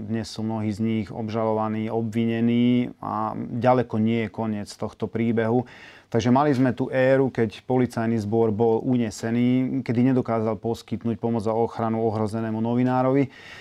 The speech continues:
A my si naozaj neželáme ako policajti profesionáli, aby toto spolitizovanie policajného zboru sa vrátilo.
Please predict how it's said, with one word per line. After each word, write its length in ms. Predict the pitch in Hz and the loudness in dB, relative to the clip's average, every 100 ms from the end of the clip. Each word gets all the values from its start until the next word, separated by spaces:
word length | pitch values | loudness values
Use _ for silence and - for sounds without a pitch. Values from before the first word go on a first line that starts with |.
| - - _ | -20 -20 _
A 320 | 139 127 127 127 185 | 0 2 4 0 -4
my 380 | - - 147 | -8 -2 0
si 80 | 135 | 2
naozaj 320 | 139 147 127 | 4 4 4
neželáme 960 | 123 135 120 120 107 104 101 101 - - | 4 4 4 4 2 0 -2 -8 -10 -12
ako 160 | 117 113 | -8 -2
policajti 480 | 127 123 120 110 | 2 2 0 -2
profesionáli, 880 | 110 120 110 117 - 123 120 123 123 127 | 0 0 0 -4 -2 0 2 2 0 -2
aby 640 | 120 117 110 117 117 113 107 - _ _ _ _ _ _ _ _ _ _ _ _ | -2 -2 0 0 2 0 -2 -8 _ _ _ _ _ _ _ _ _ _ _ _
toto 240 | 147 143 123 | 2 4 2
spolitizovanie 1040 | - - 127 123 120 104 107 104 104 101 | -4 -2 0 2 0 -2 -2 -4 -6 -6
policajného 720 | - 120 117 - 104 98 101 | -2 0 0 -2 -6 -6 -8
zboru 480 | 95 101 113 117 120 - | -6 0 2 2 -2 -8
sa 640 | - - 110 104 104 101 98 92 123 | -18 -10 -4 -2 -2 -2 -6 -12 -12
vrátilo. 640 | 104 104 98 - 104 98 | -6 -4 -6 -8 -10 -10